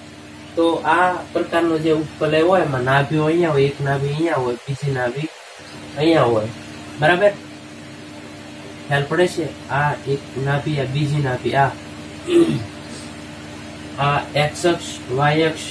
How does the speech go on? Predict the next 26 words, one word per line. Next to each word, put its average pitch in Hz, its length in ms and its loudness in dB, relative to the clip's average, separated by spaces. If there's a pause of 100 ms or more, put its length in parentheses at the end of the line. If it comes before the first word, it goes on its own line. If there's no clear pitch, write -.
(400)
આ 127 40 -2
ઉગમ 147 340 2
બિંદુ, 160 380 2 (380)
નાભીઓ 139 460 2
એક્સ 143 300 -2
અક્ષ, 160 180 -4
વાય 151 260 6
અક્ષ 156 160 -2
ઉપર. 160 260 0 (840)
બરાબર, 180 260 8
તો 170 120 0
એનું 165 500 4 (240)
સમીકરણ 156 540 2
તમારે 147 340 0
મેળવવું 160 540 6
હોય 110 100 0 (320)
તો 139 80 -2
એ 143 120 2
કઈ 180 340 6
રીતનું 160 360 4
આવશે 160 320 4
તમને 147 300 0
ખાસ 143 380 0
ખ્યાલ 135 220 2
હોવો 127 200 0
જોઈએ. 135 320 0